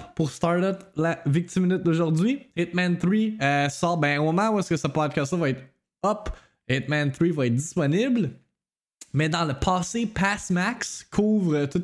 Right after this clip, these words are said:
ce qui est critique de Hitman three. Le jeu a des bangers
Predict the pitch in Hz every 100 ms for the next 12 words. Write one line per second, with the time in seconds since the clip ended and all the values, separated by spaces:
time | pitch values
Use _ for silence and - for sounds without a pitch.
0 | - 170 - 175 151 - 165 - 185 185
1 | 185 - _ _ _ - 120 135 139 135
2 | - _ _ 135 131 135 127 117 139 156
3 | 160 - - 123 139 196 139 117 110 -
4 | - 120 117 120 143 220 240 214 208 214